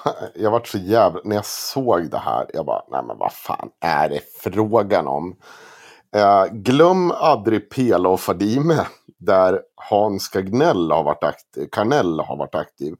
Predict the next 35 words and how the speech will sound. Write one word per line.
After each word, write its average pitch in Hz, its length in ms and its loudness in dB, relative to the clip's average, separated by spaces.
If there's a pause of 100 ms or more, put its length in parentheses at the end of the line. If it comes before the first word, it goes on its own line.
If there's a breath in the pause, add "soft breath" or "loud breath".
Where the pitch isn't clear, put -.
(280 loud breath)
Och - 120 -8
vi 123 60 4
kommer 151 320 -2
återkomma 151 560 2
till 92 120 -6
Hans 82 240 -2
Karnell, 90 340 -2
vi 82 80 -8
kommer 98 180 -6
inte - 80 -14
presentera, 92 580 -4
för 95 100 -4
han 87 100 -2
kommer 92 200 -10
vara 82 180 0
så 90 200 -10
jävla 87 580 0
mycket 82 320 -8
en 85 140 -8
del 92 380 2
av 71 340 0 (460 soft breath)
just - 460 -6
vad 76 300 -2
som 80 140 -10
händer 78 320 -6
i 80 140 -6
rättegången. 95 880 -4
Och 71 100 -4
han 90 200 0
är 87 40 -2
ju 82 140 -2
en 78 220 -4
av 76 100 -6
de 73 140 -8
här, 67 180 -2